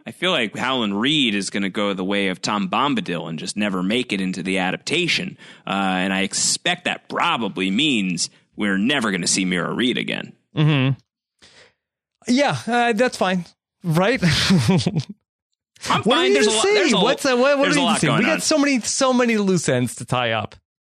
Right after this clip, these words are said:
Speaker 1: There's a lot going on on the show. You know, I'll be, I'll be happy to see what George has in store for her and the rest of the Reeds in the book if we ever get there. But for the show, uh, we gotta move on.
Speaker 2: We
Speaker 1: There's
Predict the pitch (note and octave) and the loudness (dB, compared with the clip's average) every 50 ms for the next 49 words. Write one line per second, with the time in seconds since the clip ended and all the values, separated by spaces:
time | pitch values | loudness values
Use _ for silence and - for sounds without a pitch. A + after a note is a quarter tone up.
0 | _ _ _ _ _ _ C3 B2 C3+ C3 B2 - - A#2+ A2 G#2+ G#2 G2+ G2 G2 | _ _ _ _ _ _ -2 0 0 0 0 -2 -2 -2 0 0 0 0 0 0
1 | G2+ G2+ G2 F#2+ F2+ - - F2 E2 - - - - G#2 G2 G2+ G#2+ A#2+ B2+ B2 | 0 0 -2 -2 -2 -2 -2 -2 -2 -4 -6 -8 -4 -2 0 2 2 0 0 0
2 | B2+ A#2 - _ A#2+ B2+ B2+ C3 C3 B2+ C#3 D3 D3 D3 - C#3+ C3 A#2+ - - | -2 -4 -4 _ -2 -2 0 0 0 0 0 -2 -2 -2 -2 -4 -4 -2 -2 0
3 | C3+ B2+ A#2+ A2+ A2 A#2 A#2+ A#2 A2 G#2+ G2+ A2 G2+ G2 G2 G2 G2 F#2+ - - | 0 0 0 -2 -2 0 0 0 0 0 0 -2 -2 -2 -2 -2 -2 -4 -2 -2
4 | G2+ G2+ F#2 F2 F2+ F#2+ F2+ F#2 F#2 F2+ F2 F2+ F2+ F2+ F2+ F2+ F2+ F2 F#2 G2 | -2 -2 -2 -2 -4 -4 -4 -2 -2 -2 -2 -2 -2 -4 -4 -4 -4 -2 -2 -2
5 | G2 G2+ F#2+ F#2 - F2 F#2 F2 E2 F2 F2 F2+ F2 F2 F2 F2 - - - - | -2 -2 -2 -4 -4 -6 -6 -6 -4 -4 -2 -4 -4 -4 -6 -6 -6 -6 -4 -4
6 | G2+ F#2 F#2 F#2 F2 F2+ - F2+ F2 E2 - - - E2 D#2+ - - F#2+ F#2 F#2 | -4 -4 -2 -4 -6 -6 -6 -6 -6 -6 -6 -8 -12 -14 -14 -8 -6 -4 -2 -2
7 | F2+ E2+ E2+ D#2 F#2 E2 - - - D2 C2 B1+ - - E2 - - - G2+ G2+ | -4 -6 -6 -6 -6 -8 -8 -8 -8 -8 -8 -8 -8 -8 -10 -10 -8 -8 -6 -4
8 | G#2+ - - D#3 D#3 D3 C#3 C#3 C3+ - - - - - - _ _ - G#2 A2 | -2 -2 0 0 0 0 0 -2 -4 -6 -12 -20 -20 -20 -20 _ _ -6 -4 -2
9 | A2+ A2+ A#2 A#2+ B2 A#2+ B2 A#2+ A#2 A2+ G#2+ G#2+ G#2+ F#2+ E2 C#2 B1+ - - _ | -2 0 0 0 0 2 2 0 0 0 0 0 -2 -2 -4 -6 -10 -12 -16 _
10 | _ _ _ _ - D3+ | _ _ _ _ -4 -2